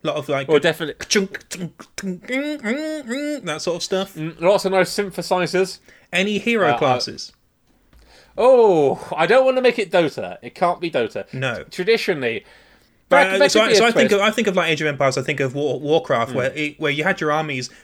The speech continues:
Speaker 1: but you also had, like, Joan of Arc as a hero class, for example,
Speaker 2: Wa-,
Speaker 1: or, uh,
Speaker 2: Warcraft
Speaker 1: Thrall.
Speaker 2: was all about the heroes,
Speaker 1: Yeah, exactly.
Speaker 2: right? Warcraft was all about the, the Command and Conquer games. They weren't so hero based. You had, you usually had, like, a spy character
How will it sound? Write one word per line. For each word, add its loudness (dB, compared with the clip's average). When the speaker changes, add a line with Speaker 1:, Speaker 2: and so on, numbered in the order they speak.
Speaker 1:
but -6
you -2
also -4
had, -4
like, -4
Joan 0
of -4
Arc 0
as -8
a -6
hero -8
class, -14
for -12
example, -14
Speaker 2:
Wa-, -8
Speaker 1:
or, -6
uh, 4
Speaker 2:
Warcraft 4
Speaker 1:
Thrall. 6
Speaker 2:
was 4
all 2
about 2
the -2
heroes, 0
Speaker 1:
Yeah, 4
exactly. -4
Speaker 2:
right? 0
Warcraft 0
was -12
all -2
about 0
the, -2
the -8
Command -2
and -6
Conquer -2
games. -2
They 2
weren't 2
so 0
hero 0
based. -6
You -14
had, 2
you -8
usually -4
had, 0
like, -8
a -8
spy 0
character -4